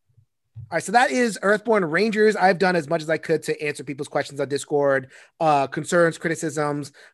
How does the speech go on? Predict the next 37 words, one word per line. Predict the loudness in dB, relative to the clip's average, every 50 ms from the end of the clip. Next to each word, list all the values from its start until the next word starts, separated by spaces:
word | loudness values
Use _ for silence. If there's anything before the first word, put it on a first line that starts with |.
| -4 0
Uh, | 0 2 4
I | 4 4
think | 4 4 4 2 4
that, | 4 6 6 4 2 -2
you | 0
know, | 2 2 2 0 -2 -4 _ -2
uh, | 0 0 0 0 _ -4
I | 0
think | 0 0 0 0 0
you | -2
have | 0 0 2 0
as | 0 0
much | -2 -4 -4
information | -4 -10 -6 -6 -4 -4 -4 -6 -10 _
<laughs> | -6
as | -6 -6 -4 -8
I | -8
could, | -6 -6 -8 -10 -12 -16 -6 -2
uh, | -2 -2 2
in | 2 2 4
this | 2 2 0
format | 0 0 2 2 2 2 -2 -2
that | 0 -2
I | -2
could | -2 -4 -6
possibly | -4 -4 -4 -4 -4 -4 -4 -2
give. | -2 -2 -2 0 -2
And | -4
I | -6
think | -4 -6 -6 -6 -2
that, | -4 -2 -2 -2
um, | -2 -4 -6 -8 -12 -18 _ -20 -20 _ 0
you | 2
know, | 2 2 2 0 -2
uh, | -2 -2 0
once | 0 -2 0 0
again, | 0 0 0 0 0 -4 -8